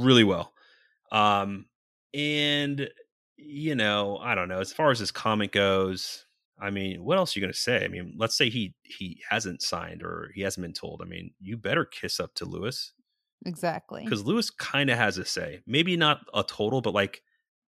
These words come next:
Speaker 1: he probably has a little bit of, you know, you do what you gotta do. But I
Speaker 2: For
Speaker 1: think,
Speaker 2: sure.
Speaker 1: I think if Russell signs, I think he's gonna be a difficult teammate for Lewis 'cause he's not gonna be following, you know,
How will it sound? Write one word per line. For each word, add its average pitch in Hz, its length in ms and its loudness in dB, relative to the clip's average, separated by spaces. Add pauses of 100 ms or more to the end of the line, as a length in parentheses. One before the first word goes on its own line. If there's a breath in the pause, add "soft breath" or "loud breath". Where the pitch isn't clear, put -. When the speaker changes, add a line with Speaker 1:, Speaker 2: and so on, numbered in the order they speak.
(560)
Speaker 1:
he 143 140 -4
probably 160 220 2
has 131 100 4
a 107 60 4
little 92 380 4
bit 82 180 -6
of, - 260 -10 (680)
you 135 140 0
know, 117 200 -4 (460)
you 104 100 -4
do 110 120 2
what 107 120 0
you 101 80 0
gotta 92 200 0
do. 90 120 -8 (580)
But 95 200 0
I 98 60 6
Speaker 2:
For 98 100 0
Speaker 1:
think, 113 220 0
Speaker 2:
sure. - 140 -10 (500)
Speaker 1:
I 107 80 0
think 127 140 4
if 104 80 2
Russell 113 240 4
signs, 98 380 2
I 87 60 0
think 95 180 -6
he's 92 120 -4
gonna 90 140 -4
be 87 120 -4
a 87 100 -10 (120)
difficult 87 440 -6
teammate 85 280 -10
for - 100 -12
Lewis - 200 -10
'cause 87 140 -10
he's 90 140 -8
not 90 140 -6
gonna 92 140 -10
be 87 340 -8 (800)
following, 90 520 -2
you 90 100 -8
know, 87 220 -10